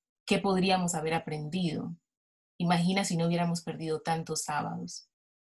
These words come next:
Allí lo que está haciendo referencia es que en muchos casos los sábados para las niñas afrodescendientes son más de ocho horas en función del cabello. En algunos casos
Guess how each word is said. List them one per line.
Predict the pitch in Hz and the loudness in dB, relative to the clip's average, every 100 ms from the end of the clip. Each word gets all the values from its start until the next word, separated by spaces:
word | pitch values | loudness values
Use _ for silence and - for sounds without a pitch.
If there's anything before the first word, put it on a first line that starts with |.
| _ | _
Allí | 170 170 214 | 2 6 6
lo | 220 | 6
que | |
está | 180 | 4
haciendo | 175 185 180 | 2 2 2
referencia | 170 170 160 170 180 | 0 0 0 0 -2
es | 180 | -4
que | - | 0
en | 170 | 2
muchos | 165 180 220 220 - | 4 6 6 4 0
casos | 185 185 208 214 | -2 -2 -4 -4
los | 175 160 | -2 0
sábados | 175 175 180 175 | 2 2 0 -2
para | 165 | -4
las | 160 156 | -4 -4
niñas | 165 165 | -4 -4
afrodescendientes | 160 151 147 156 156 156 - - - - _ _ _ _ - | -6 -10 -8 -8 -8 -8 -8 -10 -10 -18 _ _ _ _ -2
son | 180 185 180 | 2 2 0
más | - 180 185 | 2 4 4
de | 175 | 6
ocho | 185 190 180 | 6 4 6
horas | 170 156 - - - - | 6 6 2 -6 -14 -2
en | 185 170 | 0 2
función | 170 160 175 170 | 0 0 2 4
del | 165 | 4
cabello. | 165 147 147 - - - _ _ _ _ _ _ _ _ _ _ - | 2 -2 -4 -6 -10 -12 _ _ _ _ _ _ _ _ _ _ 0
En | 185 | 2
algunos | 180 196 202 | 4 2 2
casos | - 190 214 208 208 - | 4 4 2 -2 -6 -10